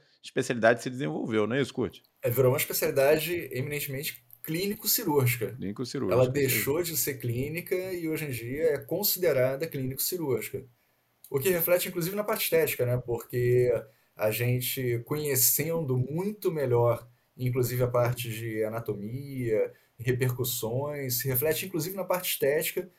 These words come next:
Speaker 2: pelo qual o dermatologista é tão conhecido, né? Mas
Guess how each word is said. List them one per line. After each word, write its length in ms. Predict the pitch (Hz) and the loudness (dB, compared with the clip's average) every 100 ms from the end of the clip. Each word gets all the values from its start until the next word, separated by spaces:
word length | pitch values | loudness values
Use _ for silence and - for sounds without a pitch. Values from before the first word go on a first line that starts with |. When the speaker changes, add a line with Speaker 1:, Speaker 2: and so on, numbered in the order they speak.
| _ _ | _ _
Speaker 2:
pelo 240 | 156 156 | 0 0
qual 460 | 160 143 143 160 165 | 4 6 8 6 4
o 60 | 147 | -2
dermatologista 540 | 151 156 143 143 165 | -2 0 0 0 -2
é 40 | |
tão 100 | 147 | -6
conhecido, 640 | 160 185 185 - 156 139 120 | -6 -4 0 -2 0 0 0
né? 220 | 120 123 - - - _ | 0 -2 -4 -20 -20 _
Mas 1000 | 117 120 120 123 123 120 120 113 104 | 0 2 4 4 4 4 2 -2 -4